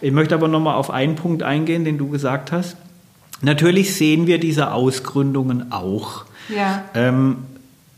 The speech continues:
Speaker 1: erfolgreiche Berater, Vertriebler, Sales-Mitarbeiter, wie immer man das, äh, nennen möchte, die glauben,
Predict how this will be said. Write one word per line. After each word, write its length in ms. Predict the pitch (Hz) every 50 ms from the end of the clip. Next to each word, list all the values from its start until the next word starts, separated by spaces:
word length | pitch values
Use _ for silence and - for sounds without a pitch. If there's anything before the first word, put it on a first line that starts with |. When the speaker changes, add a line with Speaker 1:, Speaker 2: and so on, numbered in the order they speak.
| _ _ _ _ _ _ _ _
Speaker 1:
erfolgreiche 1120 | 123 131 131 - - 160 180 190 185 190 - - 170 165 160 165 170 160 165 170 165 156
Berater, 760 | - - 135 120 110 127 127 135 143 151 156 147 165 151 151 143
Vertriebler, 920 | 147 - 139 123 123 - 147 - 156 156 151 147 156 147 135 135 131 131
Sales-Mitarbeiter, 1200 | 131 - 135 127 135 143 143 143 - 147 139 135 - - 131 123 120 131 123 127 127 131 123 117
wie 120 | 123 120 -
immer 180 | 131 143 143
man 200 | 135 131 123 120
das, 220 | 117 123 120 123 -
äh, 160 | - 131 120
nennen 420 | 117 117 120 131 147 156 156 156 151
möchte, 420 | 151 151 151 147 - - - 147
die 200 | 143 - 143 135 -
glauben, 680 | 139 123 107 110 123 143 143 147 170 160 160 151